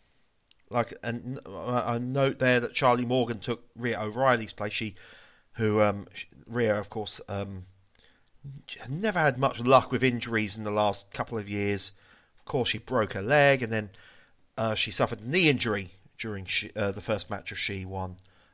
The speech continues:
I, oh, actually, no, I believe she suffered the injury a couple of weeks before,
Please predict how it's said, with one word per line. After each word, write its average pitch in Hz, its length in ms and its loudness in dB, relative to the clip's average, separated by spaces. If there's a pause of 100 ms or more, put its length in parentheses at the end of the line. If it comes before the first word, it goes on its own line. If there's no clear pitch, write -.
(160)
I, 104 220 -8
oh, 120 260 4
actually, 127 280 2
no, 107 220 -6
I 107 60 -6
believe 131 240 -8
she 147 100 -6
suffered 214 340 4
the 180 140 2
injury 160 460 0 (240)
a 107 80 -6
couple 143 320 2
of 131 40 6
weeks 127 200 0
before, 113 500 4